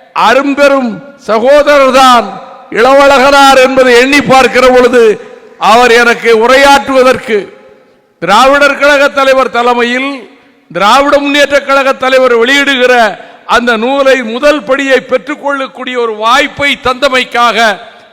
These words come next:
நான் எல்லையற்ற மகிழ்ச்சி அடைகிறேன். இரவு கலைகிறது,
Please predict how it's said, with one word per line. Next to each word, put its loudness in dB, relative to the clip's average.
நான் -2
எல்லையற்ற 0
மகிழ்ச்சி -4
அடைகிறேன். -2
இரவு 0
கலைகிறது, 0